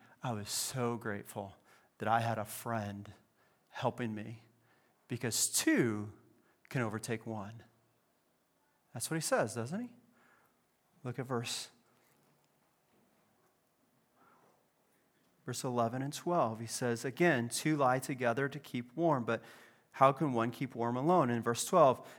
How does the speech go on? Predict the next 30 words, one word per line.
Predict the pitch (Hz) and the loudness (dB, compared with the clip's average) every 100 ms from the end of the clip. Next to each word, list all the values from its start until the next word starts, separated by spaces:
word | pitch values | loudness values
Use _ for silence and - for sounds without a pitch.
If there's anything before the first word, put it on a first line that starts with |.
| - | -2
"And | 135 | 2
though | 139 139 | 6 6
a | |
man | 135 143 165 | 6 4 4
might | 160 147 143 - | 2 4 4 4
prevail | 143 127 139 | 0 4 4
against | 143 139 135 151 | 4 2 -2 -4
one | 160 190 165 | 4 6 6
who | 143 | 4
is | 135 131 | 2 0
alone, | 139 175 165 143 143 | 2 6 6 4 0
two | - 196 190 165 | -2 2 2 4
will | 139 | 4
withstand | 143 156 - 196 214 196 | 2 2 0 0 0 2
him." | 127 107 - - - | 0 0 -6 -14 8
I | 143 | 10
experienced | 160 - - 226 170 | 10 6 6 6 4
it | 123 | 0
that | 127 135 | 0 0
night. | 160 214 151 - | 8 10 10 4
Two | - - 143 | -2 2 4
withstood. | 175 - - 240 240 113 110 - _ _ _ _ _ _ _ _ | 4 4 0 4 4 4 -4 -18 _ _ _ _ _ _ _ _
"And | 156 165 | 8 8
a | 156 160 - | 8 2 2
threefold | 170 180 180 190 180 | 8 8 8 6 6
cord | - 240 226 139 | 4 8 10 8
is | 127 | 6
not | 147 156 170 - - _ | 8 8 6 -4 -20 _
quickly | - 170 160 175 175 175 - - - - _ _ _ _ | 4 4 6 6 6 6 0 -18 -20 -20 _ _ _ _
broken." | 196 240 240 - 110 | 6 8 8 2 -6